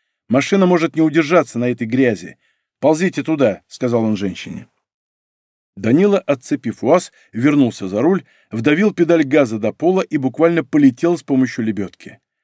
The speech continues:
Резко развернув авто, он выскочил наверх. «Лиза, снова на мое место! Держи на тормозе и на ручнике!»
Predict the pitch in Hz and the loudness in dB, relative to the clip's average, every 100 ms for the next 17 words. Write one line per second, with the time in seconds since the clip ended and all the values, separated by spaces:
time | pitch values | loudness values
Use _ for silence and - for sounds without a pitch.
0 | _ _ 101 131 180 - 151 131 143 139 | _ _ 2 4 2 0 -2 0 2 2
1 | 113 113 - 180 156 139 127 139 131 120 | 0 -4 0 0 2 0 2 0 -4 -6
2 | 117 113 92 85 _ _ _ _ - 139 | -4 -4 -6 -12 _ _ _ _ 0 2
3 | 175 135 - 170 196 180 170 165 160 139 | 2 0 -2 0 2 2 2 2 2 -2
4 | - 98 - _ _ 110 151 165 180 139 | -4 -14 -16 _ _ -2 0 2 2 2
5 | 180 196 180 147 170 165 160 151 - 156 | 2 2 0 -2 -2 0 0 0 -2 -6
6 | 139 123 - | -2 -4 -6